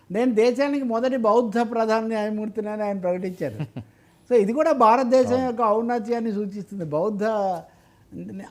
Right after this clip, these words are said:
Speaker 1: ఈయన వెళ్తే అండి, ప్రధాన న్యాయమూర్తి సొంత రాష్ట్రానికి వెళ్తే,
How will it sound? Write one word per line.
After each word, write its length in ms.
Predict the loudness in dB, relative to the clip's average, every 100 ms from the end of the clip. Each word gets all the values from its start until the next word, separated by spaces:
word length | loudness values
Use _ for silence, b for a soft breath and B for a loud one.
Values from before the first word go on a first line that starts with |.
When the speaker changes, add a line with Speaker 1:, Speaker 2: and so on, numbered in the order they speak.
| -10
Speaker 1:
ఈయన 240 | 2 4 4
వెళ్తే 360 | 4 2 2 2
అండి, 300 | 4 2 2
ప్రధాన 400 | 2 2 2 2
న్యాయమూర్తి 640 | 0 0 0 -2 -2 -6 -2
సొంత 280 | -2 0 0
రాష్ట్రానికి 540 | 0 -2 -4 -4 -2
వెళ్తే, 560 | -4 -2 -2 -4 -4